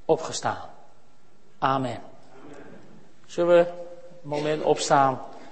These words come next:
samen bidden? Vader in de hemel, dank u wel dat u de dood hebt overwonnen.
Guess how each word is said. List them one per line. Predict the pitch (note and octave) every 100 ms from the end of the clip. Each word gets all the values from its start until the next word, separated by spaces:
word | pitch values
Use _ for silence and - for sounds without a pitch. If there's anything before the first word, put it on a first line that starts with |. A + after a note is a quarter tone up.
| - - - -
samen | - B2 B2 B2 - - - -
bidden? | B2+ A#2+ A2 - - - - - - - B1 - - - - - - - - - - - - - - - - - - - -
Vader | - - B2 C#3
in | C#3 C3
de |
hemel, | B2+ D3 D#3 E3 E3+ - - - - - - - - - - - - - - -
dank | C#3 F#3 G#3
u | A3
wel | G#3 G#3+ D#3+
dat | C3+ C3+
u | F#3
de | E3 C3+
dood | G#3+ A#3+ A#3
hebt | D#3 D3+
overwonnen. | D#3 C#3 C3 D3+ D3